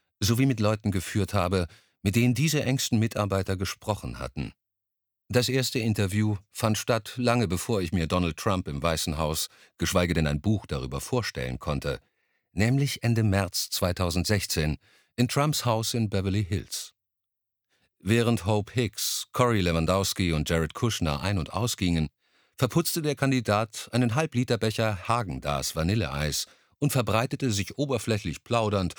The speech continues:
und gut gelaunt über ein breites Spektrum von Themen. Mit Mitarbeitern seines Wahlkampfteams sprach ich während des Parteitags der Republikaner in Cleveland,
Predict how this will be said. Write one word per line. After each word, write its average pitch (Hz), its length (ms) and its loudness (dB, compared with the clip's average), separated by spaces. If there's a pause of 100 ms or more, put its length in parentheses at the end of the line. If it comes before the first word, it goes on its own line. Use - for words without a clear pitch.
und 156 160 0
gut 190 180 -4
gelaunt 117 380 0
über 120 160 -2
ein 98 140 2
breites 113 360 0
Spektrum 82 600 -2
von 107 240 -2
Themen. 65 460 -4 (1160)
Mit 117 300 0
Mitarbeitern 107 680 2
seines 87 300 0
Wahlkampfteams 104 920 0 (280)
sprach 131 300 -2
ich 113 160 0
während 107 220 2
des - 80 -2
Parteitags 101 760 -2
der 82 140 0
Republikaner 87 680 -2
in 71 120 -2
Cleveland, 73 600 -4